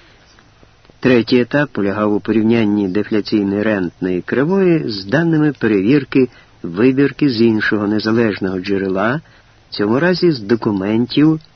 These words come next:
Головного нотаріального реєстру, збережених починаючи з тисяча п'ятсот п'ятдесятого року.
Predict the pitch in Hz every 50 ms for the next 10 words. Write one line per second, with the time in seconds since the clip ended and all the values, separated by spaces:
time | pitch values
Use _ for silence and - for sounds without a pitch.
0 | _ _ _ _ _ - _ - 101 113 113 110 104 104 110 131 143 143 156 147
1 | 143 127 - 110 107 92 104 120 127 131 120 131 131 139 135 120 104 92 85 82
2 | - - - 80 78 76 - _ _ _ _ _ _ _ _ _ _ - 87 92
3 | 87 85 95 95 104 135 170 170 190 185 185 175 - - - - - 196 175 87
4 | 87 113 139 156 156 - - 160 147 - - - - 107 117 - 143 - 151 139
5 | - - 117 101 - - 120 131 - - 135 131 123 113 98 104 98 - 101 92
6 | 90 - 110 98 101 87 78 - - -